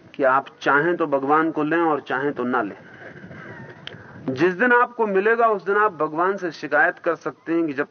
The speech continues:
तक मैंने तुझे नहीं खोजा, तूने ही मुझे क्यों ना खोज लिया। लेकिन भगवान उस दिन कहेगा कि जबरदस्ती तेरे ऊपर हावी हो जाऊं, वो भी प्रतंत्रता हो सकती है।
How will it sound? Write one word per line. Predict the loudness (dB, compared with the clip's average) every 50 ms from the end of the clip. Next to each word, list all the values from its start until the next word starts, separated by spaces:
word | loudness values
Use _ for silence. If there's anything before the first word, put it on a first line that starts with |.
| -4
तक | -6 -4 -2
मैंने | 0 0 2 2 0 0
तुझे | -2 -4 -4 -2 -2 -2
नहीं | -2 -2 -4
खोजा, | -4 -4 -6 -6 -4 -4 -6
तूने | -8 -6 -2 0 2 4 4 2
ही | 2
मुझे | 0 -2 -4 -4 -4 -6
क्यों | -4 -4 -4
ना | -4 -6
खोज | -6 -6 -6 -6 -6 -10
लिया। | -12 -12 -12 -14 -20 _ _ _ _ _ -20 -20 -20 -20 -20 -20 -20 -20 -20 -20 -20 -20 -20 -20 -20 -20 -20 -20 -20 -20 -20 -20 -20 -20 -20 -20 -20 _ -20 -20 -20 _ -8
लेकिन | -6 -2 0 2 2 4
भगवान | 2 2 4 4 2 2 2
उस | 0 -2
दिन | -2 -2 -2 -2
कहेगा | 0 0 2 2 0 0 2 0 0
कि | 0 -2 -6
जबरदस्ती | -2 0 0 0 0 -2 0 -2 -4 -2 -2 -2 -2
तेरे | 0 0 0 0 0
ऊपर | 0 -2 0 0 0 0
हावी | 0 -2 -2 -2 -2 -2
हो | -4 -2 -4 -4
जाऊं, | -4 -6 -6 -6 -8 -12 -18 -20 -20 -18 -16 -16 -16 -16 -16 -18 -18 -12 -8 -2
वो | 0 2 2
भी | 4 2 0
प्रतंत्रता | 2 2 0 0 2 -2 -2 -2 0 2 2 2
हो | 2 0 -4 -4
सकती | -6 -10 -12 -10 -6 -6 -6
है। | -6 -6